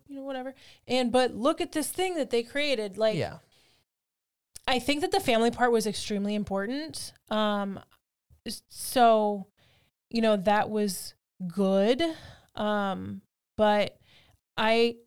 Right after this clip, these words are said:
Speaker 1: what I think they could have done is instead of doing that whole, "Here's her meeting Jim Johnson," and because, like, the timeline, they, they, they moved dates around.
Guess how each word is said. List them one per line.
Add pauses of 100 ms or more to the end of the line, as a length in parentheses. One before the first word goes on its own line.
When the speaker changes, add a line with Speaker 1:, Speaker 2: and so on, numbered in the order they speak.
(120)
Speaker 1:
what
I
think
they
could
have (100)
done (680)
is (100)
instead
of
doing
that
whole,
"Here's
her
meeting
Jim
Johnson," (1000)
and (120)
because,
like,
the
timeline,
they,
they, (160)
they
moved
dates
around.